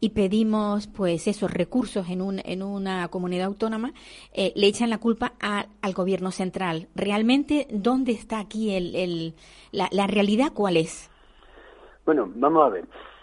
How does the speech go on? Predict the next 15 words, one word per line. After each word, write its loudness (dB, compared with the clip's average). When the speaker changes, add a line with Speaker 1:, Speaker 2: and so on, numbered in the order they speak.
Speaker 2:
Si 6
hablamos 4
del -4
gasto -4
en -2
dependencia, -2
que -6
eso -6
sería -2
una -2
parte 2
de -10
los -12
servicios -6
sociales, 4